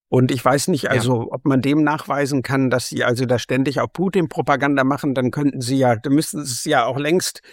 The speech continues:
Speaker 1: Initiativen des Landes geben, irgendwie die Ukraine-Hilfe einzustellen und also solche ähnlichen Dinge, wie die A F D auch in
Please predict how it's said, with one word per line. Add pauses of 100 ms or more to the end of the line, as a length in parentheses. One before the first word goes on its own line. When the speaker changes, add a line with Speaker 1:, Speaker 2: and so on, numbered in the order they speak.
(280)
Speaker 1:
Initiativen
des
Landes
geben,
irgendwie
die
Ukraine-Hilfe
einzustellen
und
also
solche
ähnlichen
Dinge,
wie
die
A
F
D
auch
in